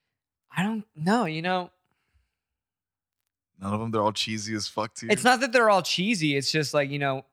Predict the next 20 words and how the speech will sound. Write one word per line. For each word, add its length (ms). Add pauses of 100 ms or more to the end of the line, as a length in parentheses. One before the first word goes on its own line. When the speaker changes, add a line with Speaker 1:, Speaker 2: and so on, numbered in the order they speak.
(200)
Speaker 1:
for 100
example, 880 (120)
um, 540 (720)
there's 160
been 200
many 200
a 40
times 320
when 80
you've 160
come 180
over 320 (260)
Speaker 2:
Mm-hmm. 240 (260)
Speaker 1:
and 440
I'll 120
have, 300
like, 140 (160)
The 100
Office 340
on. 140